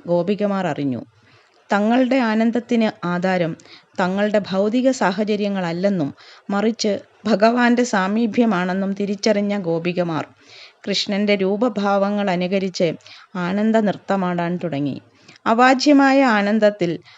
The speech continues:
അവരുടെ കേശഭാരങ്ങൾ അഴിഞ്ഞു വീണു. വസ്ത്രങ്ങൾ സ്ഥാനം തെറ്റി. ശരീരബോധം പൂർണ്ണമായും നഷ്ടമായ ശേഷം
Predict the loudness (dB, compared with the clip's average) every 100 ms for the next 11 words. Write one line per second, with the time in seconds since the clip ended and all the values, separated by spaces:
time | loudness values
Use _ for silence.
0 | _ -2 -2 2 2 2 2 2 0 0
1 | 0 2 2 -2 -4 -6 -8 -6 -4 -2
2 | -2 0 -2 -4 -8 -16 -20 -10 -2 -2
3 | 2 4 4 4 2 4 4 4 2 0
4 | -2 -4 -6 -10 -20 -20 _ _ -6 2
5 | 4 4 2 2 4 2 2 0 -2 -6
6 | -2 0 2 2 2 0 0 -2 -2 -2
7 | -2 0 0 0 0 0 0 -4